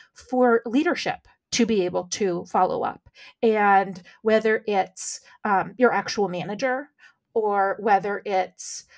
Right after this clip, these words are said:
um, you know, the C E O who's looking at just overall pipeline, there's, there's real interest in being able to get a sense of, of what are you actually hearing from clients. And that's not even getting into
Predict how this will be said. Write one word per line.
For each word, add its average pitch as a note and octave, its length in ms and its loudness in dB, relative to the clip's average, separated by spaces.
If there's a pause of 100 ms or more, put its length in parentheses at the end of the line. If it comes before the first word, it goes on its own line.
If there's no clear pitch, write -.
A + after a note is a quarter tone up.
(160)
um, F#3 460 -2
you A#3 120 4
know, G3+ 80 2
the A3+ 120 0
C A#3+ 260 -2
E A#3 60 8
O G#3 100 2
who's G#3 220 -8
looking G3+ 240 -8
at - 100 -8
just - 180 -10 (140)
overall G#3 380 4
pipeline, - 720 -4 (200)
there's, A3 340 2
there's A#3+ 220 0
real D#4+ 260 -2
interest B3 520 -6
in G#3+ 160 -2
being G#3 260 0
able G#3+ 340 -2
to G#3 440 -4 (160)
get G3+ 160 -2
a F3+ 40 -2
sense A#3 320 0
of, F3 360 -4
of F#3+ 100 -8
what G3 220 -2
are B3 40 2
you A3 140 -2
actually F3+ 400 -6
hearing F3 540 -8 (280)
from G3 260 -2
clients. - 500 -10
And A#3 100 0
that's B3 180 2
not A3 140 -4
even A3 220 -4
getting G3 240 -6
into F3+ 500 -6